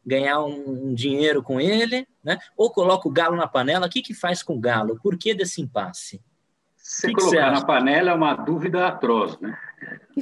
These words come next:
Speaker 2: Você conhece bem um ex-diretor da Faculdade de Economia, o Silvio Passarelli, que durante boa parte da vida dele não comia frango, porque um, quando ele era moleque, ele tinha lá uma galinha e descobriu que a galinha um dia tava na panela.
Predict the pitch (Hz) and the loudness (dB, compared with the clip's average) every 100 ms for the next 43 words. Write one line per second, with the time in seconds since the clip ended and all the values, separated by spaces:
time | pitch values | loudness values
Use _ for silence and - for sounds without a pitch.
0 | - 240 220 165 156 156 135 131 127 - | -6 -8 -6 -4 0 2 2 0 -4 -2
1 | 123 160 135 120 107 110 104 - 104 104 | 0 2 2 0 -2 -2 -4 -4 -6 -6
2 | 113 - 104 101 113 117 113 110 110 123 | -12 -14 -12 -12 -10 -6 -4 -4 -6 -6
3 | 151 - - - - - 147 113 123 151 | -8 -10 -12 -8 -8 -4 -2 -2 -2 -4
4 | 196 _ _ _ _ 151 151 143 147 - | -8 _ _ _ _ -4 0 0 0 -4
5 | 143 - - - - 127 120 120 107 117 | -8 -2 2 2 2 -2 -2 -2 -2 -2
6 | 113 123 139 151 165 190 139 131 120 - | -2 -2 0 0 0 0 2 0 -2 -2
7 | 135 143 185 196 214 - 151 156 160 156 | 0 0 -2 -4 -4 -2 0 2 0 -2
8 | - 151 147 143 135 139 160 143 120 - | -2 0 2 2 2 0 0 0 -2 -4
9 | 180 165 - 131 139 120 - 110 107 - | -6 -6 -6 0 2 0 -4 -8 -10 -6
10 | 120 117 123 151 180 - 202 131 139 - | -4 -2 2 2 0 -4 -6 0 -2 -2
11 | 175 165 120 131 143 135 120 - 139 135 | -2 0 0 0 0 -2 -4 -4 -2 -2
12 | 135 165 127 101 | -2 -2 -2 -4